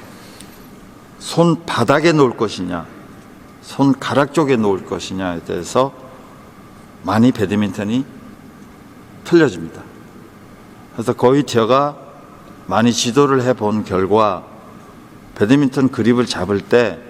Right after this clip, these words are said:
손바닥 쪽에서 많이 잡고 공을 치시는 분들이 많으신데 손바닥이 아닌 손가락 쪽으로 그립을 잡으면은 정확한 스냅과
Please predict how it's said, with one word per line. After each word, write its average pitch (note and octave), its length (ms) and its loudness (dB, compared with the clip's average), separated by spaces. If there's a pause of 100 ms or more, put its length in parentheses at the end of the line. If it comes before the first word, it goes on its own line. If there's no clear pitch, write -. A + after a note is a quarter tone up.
(540)
손바닥 D3+ 840 -2
쪽에서 B2 340 2
많이 F#2+ 260 -4
잡고 C3 520 -4 (280)
공을 A2+ 240 0
치시는 C3+ 420 -2
분들이 F#2+ 300 -4
많으신데 F#2 800 -6 (600)
손바닥이 A#2 840 0
아닌 A#2 340 -2 (500)
손가락 - 1400 -4
쪽으로 G#2+ 400 -2 (1080)
그립을 A#2+ 320 4
잡으면은 F#2 720 -4 (920)
정확한 A#2+ 600 0
스냅과 B2 760 0